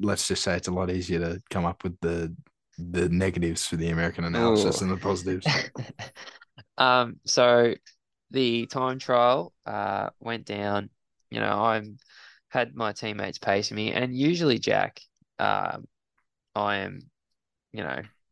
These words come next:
Speaker 2: a little bit ahead of my training partners in practice, but
Speaker 1: Oh.
Speaker 2: Yeah, what a dick. Who would he say
Speaker 1: Mm.
Speaker 2: that for?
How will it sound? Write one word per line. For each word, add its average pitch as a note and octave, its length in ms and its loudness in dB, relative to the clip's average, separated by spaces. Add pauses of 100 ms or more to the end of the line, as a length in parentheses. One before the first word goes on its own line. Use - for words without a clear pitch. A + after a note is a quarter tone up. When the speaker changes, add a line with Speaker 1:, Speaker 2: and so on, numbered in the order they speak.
(200)
Speaker 2:
a A#2+ 60 2
little A2+ 220 4
bit G#2+ 240 0 (100)
ahead G#2 360 0
of - 200 -4
my F#2+ 240 -4 (200)
training F#2+ 280 -2
partners F2+ 640 -2
in F2 200 -10
practice, - 580 -2 (120)
but F#2+ 160 4
Speaker 1:
Oh. E3 800 6 (420)
Speaker 2:
Yeah, - 240 0
what C3+ 160 0
a C3+ 60 0
dick. - 340 -4
Who C3 140 -4
would C#3+ 80 -2
he - 60 -6
say - 220 -2
Speaker 1:
Mm. A2+ 120 4
Speaker 2:
that - 140 -4
for? - 220 -8